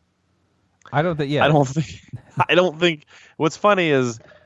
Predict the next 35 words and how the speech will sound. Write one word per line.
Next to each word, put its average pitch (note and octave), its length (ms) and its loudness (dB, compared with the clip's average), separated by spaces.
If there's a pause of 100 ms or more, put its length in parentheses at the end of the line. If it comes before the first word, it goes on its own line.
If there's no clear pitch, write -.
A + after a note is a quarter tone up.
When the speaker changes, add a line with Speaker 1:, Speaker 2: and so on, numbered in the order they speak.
(540)
Speaker 2:
you, C3 180 -10
most D3+ 380 -2
of C#3 140 -8
your, C3 420 -4
uh, G#2 380 0 (500)
m-, A#2+ 260 0
most C#3 460 2
of C3 140 0
your B2+ 240 4
audience G#2+ 720 0
is G#2 200 -4
gonna A2 180 0
be G#2 160 2
males G#2 680 2 (220)
who A2+ 220 4
read G#2+ 520 2
comic F#2+ 520 0
books, - 400 -6
right? F#2 360 0 (140)
Like, F#2 560 -4
that's, G#2 640 -4 (340)
those B2 240 4
are B2 40 2
the A2+ 120 2
people A2+ 340 0
that G2+ 100 2
are G2+ 60 0
big G2 240 -4
fans G2+ 380 0
of, F2+ 260 -2
uh, F2+ 300 0 (180)
of, F2 280 -2
of F2+ 400 -2 (100)
Wonder G2+ 240 2
Woman. G2 340 -8